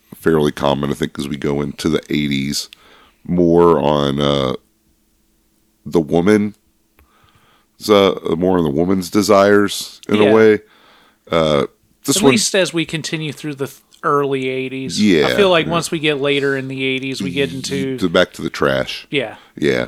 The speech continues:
Speaker 2: But anyhow.
Speaker 1: A brief moment of enlightenment.
Speaker 2: Yes.
Speaker 1: Uh, so this kind of, uh,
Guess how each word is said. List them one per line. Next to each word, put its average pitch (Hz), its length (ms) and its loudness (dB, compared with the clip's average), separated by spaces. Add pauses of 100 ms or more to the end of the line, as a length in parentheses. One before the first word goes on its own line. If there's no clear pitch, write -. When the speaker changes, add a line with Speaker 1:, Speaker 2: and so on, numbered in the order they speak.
(380)
Speaker 2:
But 160 120 -4
anyhow. 117 320 -8 (100)
Speaker 1:
A - 260 -16 (100)
brief 101 280 0
moment 85 400 -2
of 71 140 -6
enlightenment. 67 600 -6 (140)
Speaker 2:
Yes. - 400 -8 (220)
Speaker 1:
Uh, 95 300 4 (460)
so 123 200 0
this 147 120 0
kind 143 240 2
of, 101 160 2
uh, 82 280 4